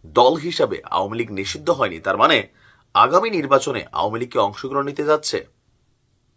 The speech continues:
কেউ কেউ বলছেন যে বিষয়টা এই লেভেলে আছে, নিষিদ্ধ যেহেতু হয়নি, তারা নির্বাচনের সময় মাঠে নামবে, এটাই বাস্তবতা।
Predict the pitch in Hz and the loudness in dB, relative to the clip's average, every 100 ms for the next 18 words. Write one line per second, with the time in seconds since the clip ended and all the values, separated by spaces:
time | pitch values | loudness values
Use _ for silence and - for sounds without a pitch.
0 | _ - 135 135 131 123 139 135 120 117 | _ 2 4 6 6 6 0 -2 -4 -2
1 | 143 143 - _ _ 151 147 147 170 156 | 0 0 0 _ _ 0 4 4 4 4
2 | - 123 123 139 135 135 123 127 143 240 | 2 -2 -6 -8 -6 -2 2 4 2 -4
3 | - _ _ - 135 139 117 113 120 127 | -12 _ _ 4 6 6 4 2 0 0
4 | 127 - 165 139 98 - 117 113 143 - | -6 -4 -2 0 0 0 -2 2 0 0
5 | - - _ 123 127 117 107 - 101 78 | -6 -20 _ 0 2 2 0 -2 -6 -6
6 | - | -10